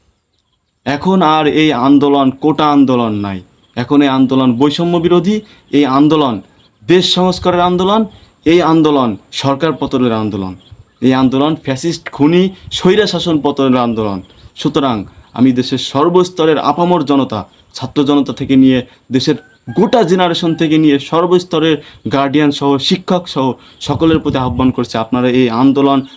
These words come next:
কোনোভাবে বন্ধ করবেন না। আপনারা আপনাদের জায়গা থেকে এই আন্দোলনকে আরও, আরও জোর করে তুলে, প্রতিবাদ গড়ে তুলুন, এই আন্দোলনকে আরও শক্তিশালী বেগে শুরু করুন।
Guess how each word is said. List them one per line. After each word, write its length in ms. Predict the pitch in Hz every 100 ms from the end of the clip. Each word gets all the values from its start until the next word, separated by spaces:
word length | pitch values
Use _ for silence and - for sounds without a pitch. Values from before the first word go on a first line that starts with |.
| _ -
কোনোভাবে 560 | 175 208 156 127 160
বন্ধ 240 | 143 143 131
করবেন 340 | 120 104 98
না। 160 | 92 - _ _ -
আপনারা 360 | 107 131 131
আপনাদের 380 | - - 165 170
জায়গা 300 | 151 147 139
থেকে 340 | 131 135 170 175 - _
এই 120 | 131
আন্দোলনকে 760 | 123 139 139 139 135 135 - 139
আরও, 380 | 117 147 165 135 _ _ _ -
আরও 240 | 123 160
জোর 260 | 139 170 165
করে 200 | 165 160
তুলে, 320 | 165 156 147 - - - _ _
প্রতিবাদ 340 | 165 156 170 139
গড়ে 200 | 160 170
তুলুন, 300 | 175 190 185 - -
এই 80 | 131
আন্দোলনকে 640 | 139 151 156 156 151 151
আরও 380 | 139 151 120 - _ - _ _ _ _ _ _ -
শক্তিশালী 580 | - 170 - 156 156 147
বেগে 180 | 143
শুরু 240 | 135 127 113
করুন। 260 | 104 95